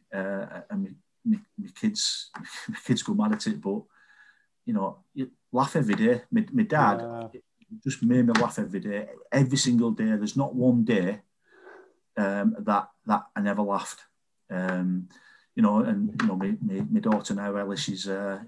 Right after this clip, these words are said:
Speaker 1: you know, she's, she's tw-, twenty-one this, uh,
Speaker 2: <laughs> Wow.
Speaker 1: ne-, next month, and, and every day, like, she, she just says, "I'm, you know, I'm, I'm going out the room now because, you know, that whether,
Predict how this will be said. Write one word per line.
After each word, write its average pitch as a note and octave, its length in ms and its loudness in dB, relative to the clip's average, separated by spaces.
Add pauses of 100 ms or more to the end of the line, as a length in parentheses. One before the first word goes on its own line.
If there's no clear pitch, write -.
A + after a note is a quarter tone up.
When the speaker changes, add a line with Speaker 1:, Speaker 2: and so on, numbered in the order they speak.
Speaker 1:
you G#3+ 60 0
know, - 80 -4
she's, - 220 -6
she's - 400 -10
tw-, B2+ 220 -8
twenty-one A2 460 4
this, - 320 0 (300)
uh, G2+ 460 -2
Speaker 2:
<laughs> - 40 -8
Wow. - 240 -6
Speaker 1:
ne-, A3 120 4 (100)
next - 260 4
month, A#3 260 4
and, G#3+ 160 4 (800)
and A2 120 4
every A#2+ 220 4
day, A2+ 220 2
like, A2 280 2
she, - 260 -6
she - 240 -10
just - 380 -4
says, F#2+ 160 -12
"I'm, F#2 240 -8
you - 80 -14
know, F2 220 -14 (100)
I'm, A2 140 -6
I'm F#2+ 160 -6
going G#2 180 -2
out G2 100 0
the G2 80 -2
room G2+ 240 -4
now F#2+ 160 -2
because, F#2 320 -8
you A2 160 -2
know, G2 200 -2
that - 200 -6
whether, F#2 340 -2